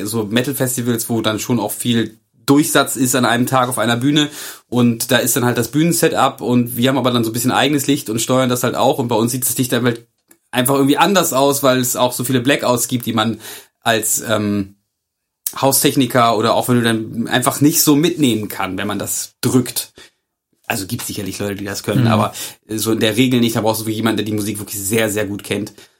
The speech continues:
Speaker 1: Ähm, und deshalb bin ich ganz froh, dass wir das haben, auch wenn es mich jetzt unterdessen manchmal so ein bisschen nervt.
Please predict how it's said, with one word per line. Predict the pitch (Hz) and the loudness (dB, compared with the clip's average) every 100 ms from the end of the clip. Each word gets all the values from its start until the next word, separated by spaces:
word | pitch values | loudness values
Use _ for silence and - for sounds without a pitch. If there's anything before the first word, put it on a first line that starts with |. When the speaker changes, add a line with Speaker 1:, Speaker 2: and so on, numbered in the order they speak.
| _ _ | _ _
Speaker 1:
Ähm, | 107 104 98 95 92 _ _ _ _ _ _ _ | -2 0 0 -2 -6 _ _ _ _ _ _ _
und | 117 113 110 104 - - _ _ _ _ _ _ | 2 2 2 -2 -8 -14 _ _ _ _ _ _
deshalb | 131 127 | 2 4
bin | 139 | 2
ich | 135 | 2
ganz | 135 123 | 0 2
froh, | |
dass | 120 113 | 0 0
wir | 113 | -2
das | 110 | 0
haben, | 110 104 85 | 0 0 -2
auch | 90 | -4
wenn | 101 | -6
es | 98 | -6
mich | 107 107 | -8 -8
jetzt | 104 | -8
unterdessen | 104 104 101 104 | -6 -6 -6 -6
manchmal | 101 101 | -8 -8
so | 98 | -8
ein | 95 | -8
bisschen | - 92 101 | -8 -8 -8
nervt. | 101 95 95 - - | -6 -8 -8 -14 -18